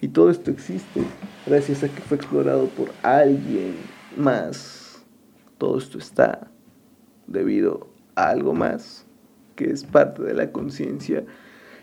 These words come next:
explorándose a sí misma. Nos mueve y nos pone en este cuerpo para que disfrutemos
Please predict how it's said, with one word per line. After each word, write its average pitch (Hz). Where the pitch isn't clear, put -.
explorándose 151
a 131
sí 135
misma. 127
Nos 139
mueve 151
y 139
nos 135
pone 131
en 139
este 131
cuerpo 139
para 139
que 160
disfrutemos 202